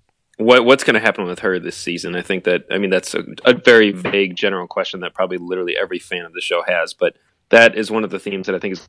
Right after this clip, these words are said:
gonna be really interesting, 'cause I have a feeling whenever she reaches her daughter, it's not gonna be the reaction that she wants.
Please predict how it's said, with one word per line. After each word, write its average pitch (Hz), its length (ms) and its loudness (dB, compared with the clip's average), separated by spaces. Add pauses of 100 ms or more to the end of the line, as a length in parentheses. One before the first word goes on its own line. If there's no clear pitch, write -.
(140)
gonna 101 120 -6
be 90 60 -2
really 92 200 -2
interesting, 87 440 -8
'cause 92 160 -10
I 98 40 4
have 98 80 0
a 90 60 -12
feeling 107 280 0
whenever 101 240 0
she - 200 -6
reaches 95 400 -6
her 95 100 0
daughter, 90 360 0
it's - 280 -6
not 92 300 -6
gonna 92 160 -8
be 92 120 -6
the 90 80 -4
reaction 90 420 -4
that 85 100 -14
she - 120 -8
wants. 87 420 -14